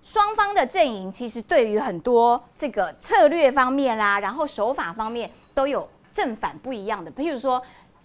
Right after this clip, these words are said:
反制罢韩，高市府是不是又出招了呢？总工会研习营突然提前到六月举办，就是说本来这个研习营是应该是在年底的时候办，突然间就说不行，六月六号那个，那个礼拜就要来办。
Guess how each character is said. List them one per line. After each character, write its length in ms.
反 280
制 180
罢 240
韩， 180
高 120
市 140
府 140
是 160
不 60
是 80
又 80
出 160
招 180
了 100
呢？ 200
总 200
工 160
会 180
研 240
习 180
营 140
突 240
然 240
提 220
前 180
到 140
六 180
月 140
举 160
办， 180
就 80
是 80
说 100
本 220
来 240
这 200
个 220
研 200
习 200
营 100
是 200
应 180
该 180
是 120
在 140
年 300
底 160
的 100
时 160
候 100
办， 200
突 180
然 180
间 160
就 120
说 160
不 120
行， 260
六 160
月 200
六 160
号 160
那 80
个， 220
那 100
个 100
礼 100
拜 200
就 100
要 180
来 120
办。 200